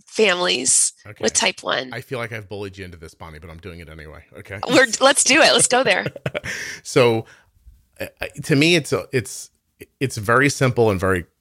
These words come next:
Speaker 2: complex at the same time. So the simple part is this. You have to get your basal right first. Then you have to learn how to pre-bolus insulin.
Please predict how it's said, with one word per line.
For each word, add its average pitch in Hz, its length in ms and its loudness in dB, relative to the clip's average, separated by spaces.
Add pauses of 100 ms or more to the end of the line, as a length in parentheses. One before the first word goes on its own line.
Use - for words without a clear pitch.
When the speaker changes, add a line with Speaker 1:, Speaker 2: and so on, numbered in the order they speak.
Speaker 2:
complex 95 460 -4
at 76 80 -12
the 95 80 -10
same 76 240 -6
time. 71 260 -10
So - 180 -4
the 98 120 -2
simple 151 400 0
part 107 420 2
is 95 220 -4
this. - 340 -14 (560)
You 95 80 -2
have 110 180 2
to - 60 -4
get 120 120 4
your 104 100 0
basal 98 400 2
right 82 340 0
first. - 540 -8 (640)
Then 101 280 2
you 101 100 2
have 107 280 0
to 117 180 0
learn 98 220 0
how 110 120 0
to 107 80 2
pre-bolus 98 540 2
insulin. 71 460 -8